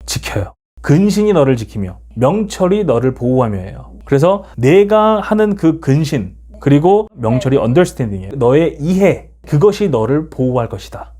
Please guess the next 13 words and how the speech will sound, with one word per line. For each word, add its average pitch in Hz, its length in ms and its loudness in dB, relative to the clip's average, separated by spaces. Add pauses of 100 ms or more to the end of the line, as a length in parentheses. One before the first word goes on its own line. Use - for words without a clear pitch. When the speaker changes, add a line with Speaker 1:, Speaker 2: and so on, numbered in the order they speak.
(240)
Speaker 1:
하나님이 240 680 0
우리를 151 420 2
보호하시는 151 680 0
차원과 110 680 -2 (320)
우리가 175 680 2
우리의 196 460 2
근신으로 180 560 -2
스스로를 208 500 2
보호하는 139 420 -2
차원이 180 640 -2 (160)
따로 208 240 2
놀지 170 240 2
않아요. 92 360 -8